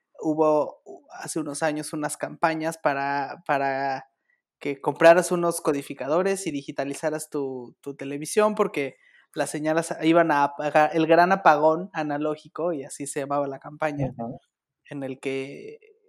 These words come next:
Speaker 1: si tenías una tele viejita con an-, con antena de, de conejo, pues ya no ibas a poder verla tan sencillo. Necesi-, si tenías una tele de, de esas, tenías que comprar un decodificador,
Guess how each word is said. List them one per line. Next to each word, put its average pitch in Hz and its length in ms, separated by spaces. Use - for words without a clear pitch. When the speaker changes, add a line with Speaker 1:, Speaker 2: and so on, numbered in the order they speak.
Speaker 1:
si - 240
tenías 151 400
una 151 240
tele 147 600
viejita 156 600
con 139 160
an-, 139 160
con 135 260
antena 147 460
de, 139 320
de 139 140
conejo, 175 500
pues 143 160
ya 151 80
no 156 100
ibas 147 220
a 139 100
poder 143 340
verla 139 580
tan 139 160
sencillo. 185 400
Necesi-, 151 360
si 180 160
tenías 180 320
una 202 240
tele 180 280
de, 143 580
de 151 300
esas, 185 420
tenías 139 320
que 147 100
comprar 147 380
un 160 200
decodificador, 165 840